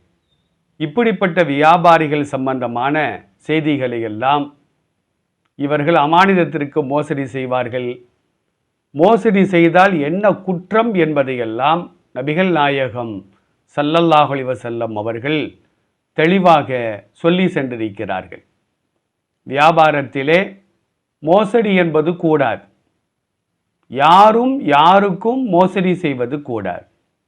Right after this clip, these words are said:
மோசடி செய்தவர் அவர் உண்மையான இறை நம்பிக்கை உடையவர் அல்ல என்று நபிகள் நாயகம்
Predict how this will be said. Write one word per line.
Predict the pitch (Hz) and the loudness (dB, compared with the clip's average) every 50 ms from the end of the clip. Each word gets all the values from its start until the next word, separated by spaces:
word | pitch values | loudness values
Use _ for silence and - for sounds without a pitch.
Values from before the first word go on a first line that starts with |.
| _ _ _ _ _ _ _ _ _ _ _ _ _ _ _ _ _ _ | _ _ _ _ _ _ _ _ _ _ _ _ _ _ _ _ _ _
மோசடி | - 147 165 202 247 247 196 247 233 214 208 190 | -2 2 4 4 4 4 2 2 2 2 2 0
செய்தவர் | 196 190 170 180 196 185 185 170 156 160 160 151 151 165 165 _ _ _ _ _ _ _ _ _ _ _ _ _ _ _ _ | 2 2 2 2 4 4 4 4 4 2 0 0 -2 -6 -10 _ _ _ _ _ _ _ _ _ _ _ _ _ _ _ _
அவர் | _ 127 143 160 165 151 | _ 0 2 2 2 2
உண்மையான | 143 143 156 180 214 220 226 226 220 214 196 190 190 190 190 196 208 226 | 2 0 0 0 2 2 2 2 4 4 4 4 4 2 2 2 2 0
இறை | 226 175 151 156 165 185 208 208 | 0 0 0 0 2 0 0 0
நம்பிக்கை | 190 185 180 160 180 165 170 - 170 165 160 | -2 -2 -2 -2 -4 -4 -4 0 0 0 0
உடையவர் | 139 135 143 147 143 143 147 170 170 | 0 -2 -2 -2 -2 -2 0 0 0
அல்ல | 156 117 127 147 151 151 156 151 151 131 101 92 - _ _ - | 0 0 -2 -2 -2 2 2 2 2 2 0 -6 -12 _ _ -10
என்று | 127 135 143 147 143 165 196 196 160 113 95 - - _ _ _ _ _ _ _ _ _ _ - | -8 -6 -4 -2 0 2 2 2 2 0 -4 -10 -16 _ _ _ _ _ _ _ _ _ _ -6
நபிகள் | 131 147 170 180 196 220 214 190 | -2 0 2 2 2 2 4 4
நாயகம் | 170 160 160 156 151 143 127 139 139 131 | 4 4 4 2 0 -2 -4 -4 -6 -6